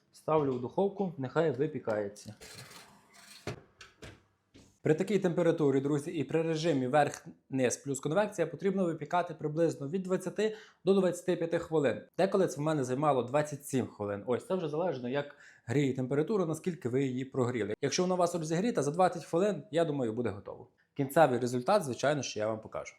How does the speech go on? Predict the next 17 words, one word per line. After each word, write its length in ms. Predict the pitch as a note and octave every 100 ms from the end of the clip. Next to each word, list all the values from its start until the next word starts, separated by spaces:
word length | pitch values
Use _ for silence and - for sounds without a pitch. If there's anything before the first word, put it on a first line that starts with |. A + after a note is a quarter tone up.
| _ _
Ну 80 | B2
а 60 | D3+
ми 120 | F#3
тим 140 | F#3
часом, 320 | E3 F#3 F3+
друзі, 260 | D3+ C3 A2+
будемо 380 | A2+ D#3+ D#3 B2+
готувати 480 | B2 B2 C3+ D3 B2
дуже 340 | A2+ A#2 B2
смачний 360 | A#2+ A#2+ - A#2+
крем. 260 | G#2 F#2
Дивіться, 300 | A2+ B2 -
спочатку 460 | - - C#3 - A2+
глибока 340 | C#3+ F3+ E3+
миска, 420 | C3 B2 - D3 D3 - - _ -
потрібно 420 | B2 F3+ E3+ D#3
сито. 440 | - A2+ G#2+ D3+